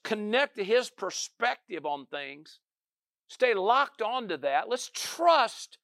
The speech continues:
in the Lord with all our heart, fully committed to this.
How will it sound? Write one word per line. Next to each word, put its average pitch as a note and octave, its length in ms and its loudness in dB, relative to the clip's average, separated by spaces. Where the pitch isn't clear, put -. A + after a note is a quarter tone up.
in D4 180 -4
the A3+ 100 4
Lord G#3 640 4
with C4+ 120 -6
all B3 280 4
our B3+ 120 4
heart, A#3+ 340 4
fully E4 320 -2
committed C#4 480 -4
to F3 120 -2
this. D3 440 -8